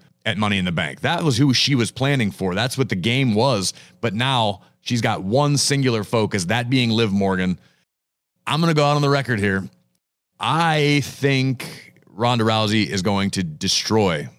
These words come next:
Liv Morgan. Destroy. And I mean maliciously. I mean, Ronda Rousey needs this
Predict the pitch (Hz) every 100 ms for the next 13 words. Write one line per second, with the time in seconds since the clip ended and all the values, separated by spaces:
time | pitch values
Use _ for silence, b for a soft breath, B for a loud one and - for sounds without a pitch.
0 | _ _ _ _ - 98 85 87 80 73
1 | - - _ _ _ _ _ _ 120 -
2 | - 135 107 87 - - 110 117 127 123
3 | 113 - - 127 127 135 - 107 - 87
4 | 76 - - 110 120 113 107 - 95 143
5 | 160 151 151 147 131 123 131 214 208 135
6 | 120 107 -